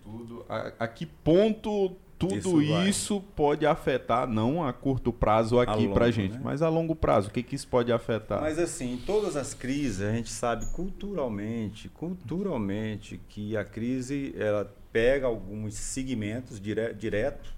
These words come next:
Speaker 1: Uhum.
Speaker 2: né? Dá uma pancada forte.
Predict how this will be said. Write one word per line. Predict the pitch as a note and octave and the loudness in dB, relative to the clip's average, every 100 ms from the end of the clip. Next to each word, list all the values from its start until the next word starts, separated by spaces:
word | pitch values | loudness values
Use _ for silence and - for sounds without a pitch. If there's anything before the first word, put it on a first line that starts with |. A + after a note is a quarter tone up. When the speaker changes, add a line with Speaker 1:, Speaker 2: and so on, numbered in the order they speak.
| - | -2
Speaker 1:
Uhum. | A2+ | 2
Speaker 2:
né? | A2 G2+ D#3 - | 4 2 -2 -4
Dá | G2+ | 0
uma | |
pancada | - - G#2 - F#2 F#2 F#2 | 0 0 -4 -6 -6 -6 -10
forte. | - - - A#2+ F#2+ A2 - - | -12 -18 -4 0 0 -2 -8 -10